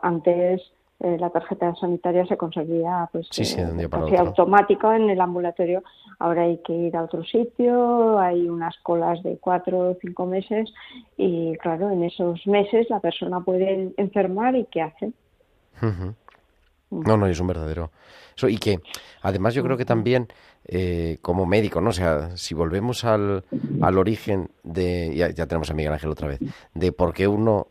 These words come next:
Speaker 2: se mete en este, en esta profesión que además es vocación, ¿no? Y que nos habla del cuidado, claro, y, y luego, ¿verdad? Están los problemas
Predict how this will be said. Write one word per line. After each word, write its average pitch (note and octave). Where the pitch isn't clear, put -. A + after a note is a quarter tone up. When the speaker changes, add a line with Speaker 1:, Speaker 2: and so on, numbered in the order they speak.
Speaker 2:
se -
mete F#2
en F#2+
este, E2+
en D#2+
esta F#2+
profesión F#2+
que F#2
además E2+
es E2+
vocación, F2+
¿no? G#2+
Y -
que F#2+
nos F2
habla G2
del A#2+
cuidado, F2+
claro, F2+
y, -
y G#2
luego, D#3
¿verdad? B2+
Están B2+
los B2+
problemas A2